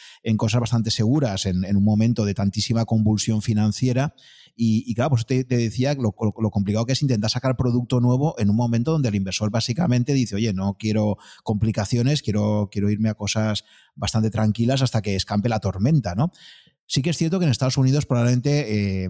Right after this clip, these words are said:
fue rápida la recuperación, ¿no? Porque ahí la, la intervención tan monumental de, de la Reserva Federal inyectando dinero masivamente, el famoso quantitative easing, etcétera, que se hizo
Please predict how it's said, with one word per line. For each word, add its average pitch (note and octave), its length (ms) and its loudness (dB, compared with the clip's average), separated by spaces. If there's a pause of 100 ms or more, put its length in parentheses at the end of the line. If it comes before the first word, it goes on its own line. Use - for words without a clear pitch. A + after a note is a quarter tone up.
(200)
fue A#2+ 160 0
rápida A#2+ 420 0
la A2+ 100 2
recuperación, A2 680 0
¿no? C#3 100 2
Porque G#2 180 -2
ahí F#2+ 80 0
la, G2+ 300 0
la G2+ 80 0
intervención G2 640 0
tan G2+ 300 2
monumental G2+ 640 0
de, F#2+ 320 -2 (320)
de A2+ 100 -2
la G#2 100 2
Reserva G#2 280 2
Federal G#2 420 2
inyectando G2+ 500 2
dinero G2+ 360 2
masivamente, G#2+ 800 0
el G2 180 -2
famoso F#2+ 360 -6
quantitative G2 500 -4
easing, A#2 240 -2
etcétera, G#2 340 -4
que G2 80 -12
se F#2+ 120 -8
hizo G#2 260 -6